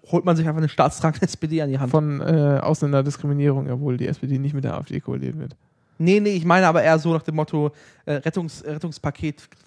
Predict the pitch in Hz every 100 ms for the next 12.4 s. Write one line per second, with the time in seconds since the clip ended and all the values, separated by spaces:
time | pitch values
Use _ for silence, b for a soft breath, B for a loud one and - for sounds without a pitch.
0 | 147 147 147 147 165 160 160 147 120 139
1 | 202 165 180 151 151 190 151 160 160 156
2 | 151 151 156 175 165 165 170 165 156 143
3 | 151 156 165 160 147 151 190 185 - 160
4 | 165 175 170 156 151 147 98 170 165 131
5 | 165 143 156 - 147 151 143 139 135 139
6 | - 143 139 139 - - 131 135 123 139
7 | - - - - - B B B B B
8 | B B B B B B _ - - -
9 | _ _ _ - 208 - - 202 196 175
10 | - 190 185 185 175 190 196 175 165 165
11 | 165 151 190 214 - 220 233 175 175 -
12 | 165 131 135